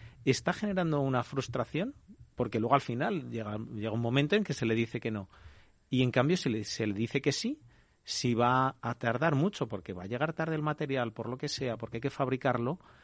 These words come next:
creo que ahí es fundamental que ahí estemos diciéndole, "Te lo vamos a hacer porque procede, porque tienes derecho a ello", pero que sepas que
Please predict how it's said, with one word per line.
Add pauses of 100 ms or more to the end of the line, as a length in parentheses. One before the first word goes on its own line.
(280)
creo
que
ahí
es
fundamental (300)
que
ahí
estemos (120)
diciéndole, (560)
"Te
lo
vamos
a
hacer
porque
procede,
porque
tienes
derecho
a
ello", (680)
pero
que
sepas
que